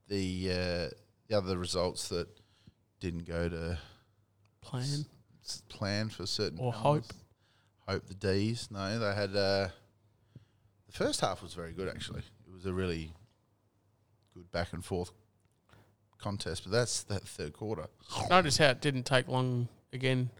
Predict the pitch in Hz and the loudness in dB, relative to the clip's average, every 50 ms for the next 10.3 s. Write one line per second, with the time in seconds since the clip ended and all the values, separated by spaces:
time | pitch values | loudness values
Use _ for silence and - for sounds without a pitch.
0 | - _ _ _ _ _ _ _ - 131 127 123 120 117 117 123 123 - 120 127 | -20 _ _ _ _ _ _ _ -2 0 0 0 0 0 -2 -4 -6 -8 -14 -12
1 | 131 131 131 127 131 127 123 123 123 127 117 120 131 139 143 131 123 131 127 120 | -2 2 2 2 4 4 2 2 2 2 2 4 4 4 4 2 2 2 0 0
2 | - - 139 127 127 131 127 127 120 123 123 120 120 - - - - _ _ _ | -2 -2 -2 0 2 2 2 2 2 4 4 2 2 0 -6 -18 -20 _ _ _
3 | _ _ _ _ _ _ - - 147 143 120 107 120 110 110 120 135 139 120 113 | _ _ _ _ _ _ -2 4 4 6 6 6 4 4 6 6 8 8 6 6
4 | 117 113 113 - - - - - 104 101 110 151 143 117 104 113 - 135 131 - | 4 4 2 0 -6 -10 -6 -2 2 4 6 6 6 6 4 2 2 2 2 2
5 | - - 127 110 - 120 127 147 - - 147 110 107 107 - - 101 90 80 - | 0 -4 -4 -2 0 0 0 0 -2 -6 -8 -6 -6 -6 -4 -4 -4 -4 -4 -6
6 | - 92 87 90 90 92 92 92 92 - _ - - _ _ _ - - - - | -6 -6 -6 -6 -4 -4 -4 -4 -6 -8 _ -20 -20 _ _ _ -20 -20 -20 -20
7 | - _ _ _ _ _ 90 90 87 87 85 85 85 85 85 85 87 85 87 85 | -20 _ _ _ _ _ -4 -2 0 0 0 0 0 0 0 0 -2 -2 -2 -4
8 | 85 - _ _ _ _ - 180 185 196 196 190 196 196 185 175 - 190 196 190 | -8 -12 _ _ _ _ -2 0 4 6 6 6 6 4 2 2 2 2 6 8
9 | 196 196 190 185 180 190 202 208 185 - - 170 170 156 139 135 147 165 175 151 | 8 8 10 8 8 8 8 6 6 4 4 6 6 8 8 8 6 6 6 4
10 | 120 - 175 180 160 147 | 2 2 2 0 0 0